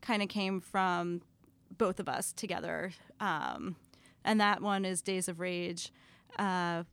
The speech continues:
which is our other show that we, um, did some readings of, uh, I guess a year and a half ago. But, uh, so that one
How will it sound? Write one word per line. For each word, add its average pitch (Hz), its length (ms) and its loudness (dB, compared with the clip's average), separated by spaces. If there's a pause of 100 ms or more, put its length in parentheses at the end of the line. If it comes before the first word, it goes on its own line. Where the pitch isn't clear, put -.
(140)
which 190 180 -6
is 180 200 -2
our 180 160 0
other 180 180 -2
show 175 220 -2
that - 260 -4
we, 175 400 -4 (760)
um, 170 640 -2 (600)
did 180 380 -2
some 196 220 0
readings 185 360 0
of, 175 680 -2
uh, 185 380 -2
I - 20 -6 (340)
guess - 400 -8
a - 80 -4
year 202 160 2
and 208 80 2
a 208 40 0
half 220 240 -2
ago. 262 340 2 (560)
But, 208 460 6
uh, 190 240 6
so 220 160 0
that 254 200 6
one 208 540 4